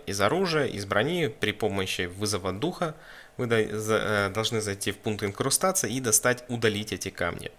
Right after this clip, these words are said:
Это, ну, без этого у вас, собственно, не получится перекрафчивать. А, внимательно, а, знакомьтесь, э, с количеством лута, которое вам понадобится для перекра-, для крафта печати.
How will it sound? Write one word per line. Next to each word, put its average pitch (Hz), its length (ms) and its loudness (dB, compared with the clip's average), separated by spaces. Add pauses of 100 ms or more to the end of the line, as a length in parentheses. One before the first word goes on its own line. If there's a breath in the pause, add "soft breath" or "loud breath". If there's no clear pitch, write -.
(680 loud breath)
Это, 147 180 -2
ну, 123 260 -2
без 107 320 -2
этого 147 260 2
у 101 100 2
вас, 117 180 4
собственно, - 320 -4
не 101 60 -8
получится 101 480 -2
перекрафчивать. - 840 -2 (800 loud breath)
А, 87 420 2
внимательно, 120 840 2
а, 98 480 2
знакомьтесь, 117 800 2 (140)
э, 92 300 0
с - 280 6 (140)
количеством 113 560 0
лута, 175 180 0
которое 104 380 0
вам 95 160 -4
понадобится 92 640 0
для 95 160 0
перекра-, 101 640 0
для 101 220 0
крафта 101 420 4
печати. - 680 0